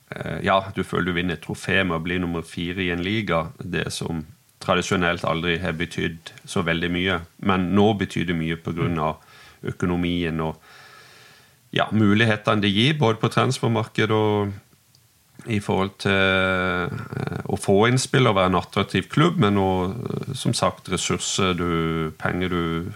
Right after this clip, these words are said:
har og kan bruke på spillere, for du vet at du, at Champions League gir så mye, eh, bare med å komme i gruppespillet. Men altså, til, tilbake til spørsmålet ditt da.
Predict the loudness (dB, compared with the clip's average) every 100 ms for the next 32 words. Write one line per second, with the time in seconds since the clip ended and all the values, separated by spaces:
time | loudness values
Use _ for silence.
0 | -6 -2 -2 -2 -10 -12 -10 -10 -8 -2
1 | 0 2 0 -2 -4 -4 -2 -2 -2 -2
2 | -2 0 -2 -4 -4 -4 -4 -6 -6 -12
3 | -20 -20 -18 -18 -18 -16 -10 -4 -2 -2
4 | -2 0 0 0 0 0 0 0 0 0
5 | 0 0 0 0 -4 -4 -4 0 0 0
6 | 0 -2 -2 -4 -2 -2 -4 -4 -6 -4
7 | -2 -2 -6 -14 _ -6 -2 0 2 2
8 | 4 2 2 -2 2 2 2 2 0 0
9 | -2 -4 -2 0 -2 -2 0 2 0 0
10 | 2